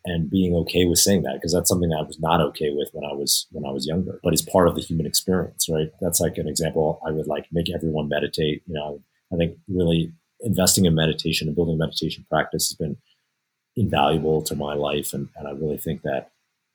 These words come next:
uh, you know, that's a, that's a skill that we should be teaching kids when they're young. I'm, like,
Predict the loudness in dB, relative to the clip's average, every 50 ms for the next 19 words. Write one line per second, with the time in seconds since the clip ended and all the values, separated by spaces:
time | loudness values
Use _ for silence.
0 | _ _ _ -6 -6 -6 -4 -4 -6 -4 -4 -4 -4 -2 -2 -4 -4 -6 -8 -4
1 | -4 -2 2 2 2 2 4 2 0 2 0 -2 -2 -4 -6 -6 -8 -8 -8 -8
2 | -8 -6 -8 -8 -8 -8 -6 -6 -6 -6 -6 -6 -6 -6 -6 -6 -6 -8 -8 -10
3 | -6 -4 -2 0 0 -2 -2